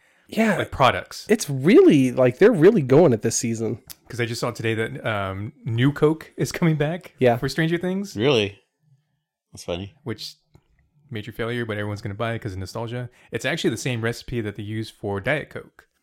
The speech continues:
Speaker 2: Diet Coke is actually New Coke, just with the artificial
Speaker 1: Shit,
Speaker 2: sweetener.
Speaker 1: I might love it.
Speaker 2: And then, um, because Diet Coke got so popular, they're like, "Well, let's just change the formula entirely." And then that's when they made New Coke. And then, "All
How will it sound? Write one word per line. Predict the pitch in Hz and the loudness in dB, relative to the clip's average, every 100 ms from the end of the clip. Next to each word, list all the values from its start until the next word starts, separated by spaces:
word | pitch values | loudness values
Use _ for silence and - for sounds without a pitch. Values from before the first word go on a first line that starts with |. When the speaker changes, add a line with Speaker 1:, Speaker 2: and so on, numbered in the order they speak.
| _ _ _ _ _ | _ _ _ _ _
Speaker 2:
Diet | 113 127 | -6 -4
Coke | - 110 - | -4 -6 -4
is | 127 127 113 | -4 -2 -4
actually | 113 - 107 | -6 -4 -2
New | 127 | -2
Coke, | 135 110 98 - | -2 -4 -6 -8
just | 104 - | -12 -12
with | 117 _ | -16 _
the | 107 101 101 110 | -14 -10 -10 -8
artificial | 113 113 107 110 | -8 -8 -10 -10
Speaker 1:
Shit, | |
Speaker 2:
sweetener. | - 143 127 160 | -8 -6 -4 -2
Speaker 1:
I | |
might | 165 95 | -4 -6
love | 147 180 | -6 -6
it. | - - _ _ _ | -6 -14 _ _ _
Speaker 2:
And | 127 107 | -6 -4
then, | 107 107 107 - | -2 -2 -4 -4
um, | 110 98 95 92 92 98 - _ _ - | -4 -2 -4 -6 -8 -12 -16 _ _ -14
because | 110 117 | -8 -6
Diet | 110 110 | -2 -4
Coke | - 120 | -2 -6
got | 123 - | -6 -8
so | - | -12
popular, | - 202 233 139 113 | -10 -10 -6 -6 -4
they're | 110 | -4
like, | 110 107 | -4 -4
"Well, | 120 123 | -4 -4
let's | 131 143 | -4 -6
just | 135 - | -10 -6
change | 143 143 | -2 -2
the | 135 | -2
formula | 151 147 147 | -2 -2 0
entirely." | 151 208 226 131 101 | -2 -4 -6 -6 -8
And | 101 | -10
then | 101 | -10
that's | 107 - | -10 -10
when | 107 | -10
they | |
made | 107 113 | -6 -4
New | 143 | -4
Coke. | 120 - - | -4 -10 -14
And | 107 | -14
then, | |
"All | 107 | -10